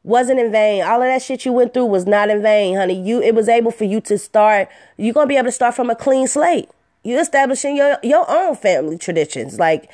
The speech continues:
you know, your kids just gonna know money. You know what I'm saying? They gonna know, you know, they, some of, you know, Micaiah might remember a little bit of the struggle, but for the most part of her life, she gonna be like, "Yeah, we, we was good. Like, my mom shit just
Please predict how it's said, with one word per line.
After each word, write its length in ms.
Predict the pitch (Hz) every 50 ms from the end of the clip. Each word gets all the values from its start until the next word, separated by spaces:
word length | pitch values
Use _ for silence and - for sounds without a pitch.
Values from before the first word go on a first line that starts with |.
| - - - _ -
you 100 | - 240
know, 140 | 254 247
your 220 | 240 247 269 285 302
kids 320 | - - 302 277 262 220
just 200 | 202 247 247 208
gonna 220 | 208 233 226 220 233
know 160 | 247 - -
money. 400 | 285 185 160 135 127 - - _ _ _ _ _ _ _ _ _ -
You 60 | -
know 80 | 220 233
what 40 | 240
I'm 60 | 240
saying? 160 | - 277 254
They 120 | 262 269
gonna 180 | 277 294 277 269
know, 120 | 262 233
you 140 | - 233 277
know, 200 | 285 269 254 254
they, 300 | 247 269 277 269 156 240
some 260 | 247 - 247 240 247
of, 140 | 277 269 214
you 140 | 233 262 285
know, 80 | 269 233
Micaiah 360 | 220 214 - 269 262 254 247
might 240 | 254 247 247 233 220
remember 360 | 214 220 233 247 247 226 208
a 40 | 196
little 220 | 214 254 330 370
bit 140 | 269 240 226
of 80 | 208
the 80 | 185 190
struggle, 360 | - - 220 202 208 214 240
but 240 | 254 220 233 226 -
for 120 | - 226
the 160 | 220 214 202 - _ -
most 320 | 233 233 240 302 - -
part 160 | 302 254 233
of 60 | 233
her 80 | 247 -
life, 260 | - 247 226 226 233
she 80 | - -
gonna 140 | - 254 247
be 40 |
like, 200 | 254 247 247 247
"Yeah, 100 | 262 254
we, 160 | 247 247 294 330 - - - - - - - _
we 140 | - 262 339
was 140 | 370 320 226
good. 340 | 180 202 320 415 427 262 175
Like, 200 | 165 170 180 185
my 100 | 214 233
mom 260 | 269 277 262 254 240
shit 280 | 240 - - 262 254 226
just 340 | 226 247 233 233 - -